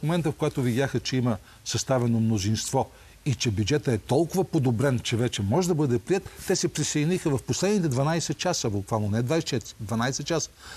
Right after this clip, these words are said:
Тъй като вечерта в седем часа, преди приемането на бюджета, те гласуваха против във финансова комисия. На другия ден сутринта гласуваха за. Това е политическа игра и търсене на политически дивиденти. Част от тях е и това питане и този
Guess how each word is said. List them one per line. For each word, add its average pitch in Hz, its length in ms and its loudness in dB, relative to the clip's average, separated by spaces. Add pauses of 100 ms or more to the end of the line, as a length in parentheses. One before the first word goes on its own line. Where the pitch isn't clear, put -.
(160)
Тъй 165 140 2
като 147 180 0
вечерта 127 360 0
в 170 140 2
седем 156 340 0
часа, - 280 -2
преди 135 260 0
приемането 123 480 0
на 110 60 0
бюджета, 147 380 0 (360)
те 165 80 2
гласуваха 160 540 0
против 156 460 -2 (100)
във 123 140 0
финансова 127 540 0
комисия. 113 500 0 (360)
На 120 80 0
другия 165 280 2
ден 151 140 0
сутринта 117 600 0 (320)
гласуваха 131 500 0
за. 131 200 0 (720)
Това 202 180 -2
е 196 40 -2
политическа 160 680 -2
игра 151 260 2 (260)
и 175 80 0
търсене 165 420 -2
на 165 80 2
политически 151 540 -2
дивиденти. 135 520 0
Част - 280 -2
от 120 80 -2
тях 170 280 -2
е 175 40 0
и 180 180 0 (440)
това 160 180 0
питане 156 440 0
и 165 60 0
този 151 400 0